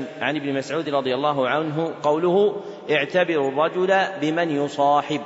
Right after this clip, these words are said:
أي استدلوا على الرجل واعرفوه بمن يصحبه، فإنما يصحب الرجل من هو مثله، فإذا صحب أهل الفضائل من أهل التوحيد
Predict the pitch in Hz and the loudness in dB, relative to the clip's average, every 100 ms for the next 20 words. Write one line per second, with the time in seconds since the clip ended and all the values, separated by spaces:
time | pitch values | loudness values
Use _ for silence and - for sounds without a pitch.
0 | - 151 147 - 165 175 175 160 120 135 | -2 -2 -2 0 0 2 0 2 2 2
1 | 131 127 165 139 143 135 - - - - | 0 2 0 2 0 0 -2 -10 -14 -16
2 | - - 160 165 170 151 190 202 220 175 | -12 0 2 2 0 2 2 4 2 2
3 | 170 175 185 165 - 156 139 135 131 165 | 2 2 2 0 0 0 2 -2 -2 -2
4 | 165 143 139 151 - 147 135 123 147 151 | 0 0 0 -2 -4 -4 -4 0 -2 0
5 | 147 139 127 127 160 151 160 135 - - | 0 2 0 0 2 2 2 -2 -10 -14
6 | - - - - 160 165 156 160 135 104 | -16 -18 -18 -6 -2 0 4 2 2 -8
7 | - 160 165 147 139 - - - 208 170 | -2 0 2 2 2 0 -8 -4 -2 0
8 | 165 156 156 151 139 131 127 147 156 151 | 0 2 2 0 0 0 2 2 2 0
9 | 139 135 156 147 135 135 127 156 156 143 | -2 -2 -4 -4 -4 -6 -4 -2 -2 0
10 | 135 | -2